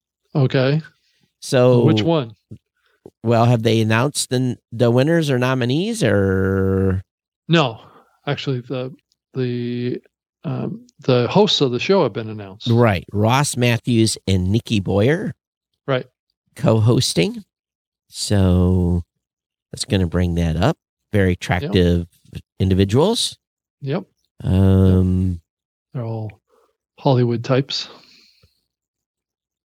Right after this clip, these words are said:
Speaker 2: See here. Talk with Ross Matthews, dynamic duo Ross Matthews and Nikki Boyer,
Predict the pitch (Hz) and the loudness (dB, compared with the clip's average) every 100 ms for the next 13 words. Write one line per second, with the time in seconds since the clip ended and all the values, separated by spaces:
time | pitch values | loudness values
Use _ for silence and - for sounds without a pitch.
0 | _ - - 95 85 - 123 135 135 - | _ -20 -6 -4 -4 -2 -4 -2 -4 -2
1 | 123 107 - 123 131 - 135 107 117 120 | 0 -2 -2 -2 -2 -2 -2 0 0 2
2 | 120 117 117 - 127 123 113 117 107 - | 2 0 -2 -2 0 2 2 0 -2 -4
3 | 123 135 127 143 123 113 113 101 92 156 | -2 -2 0 -2 0 -2 -4 -4 -2 0
4 | 220 247 | 2 -2